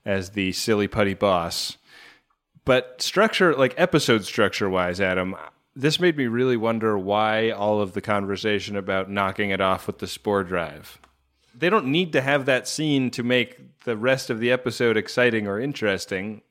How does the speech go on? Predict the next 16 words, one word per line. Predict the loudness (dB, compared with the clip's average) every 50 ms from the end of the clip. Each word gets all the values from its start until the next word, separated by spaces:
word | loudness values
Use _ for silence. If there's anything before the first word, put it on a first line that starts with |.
| _ -4
Like, | 0 0 0 0 -2 -8 -18 _ -8
we | -4 -2
know | -2 0 0 0 -2
the | -2 -4 -4 -4 -2 0
other | 0 0 2 0 0 0
arguments | 0 0 0 0 -2 -4 -4 -4 -6 -6 -6
for | -4 -2
knocking | 0 0 0 0 0 -2 0 2
it | 2 2
off | 2 0 -2
with | -6 -8 -6
the | -6
spore | -8 -4 -2 0 0 0
drive. | 0 2 2 2 2 2 2
Like, | 0 0 0 0
why, | 0 0 2 2 4 2 2 2 0 -2 -4 -6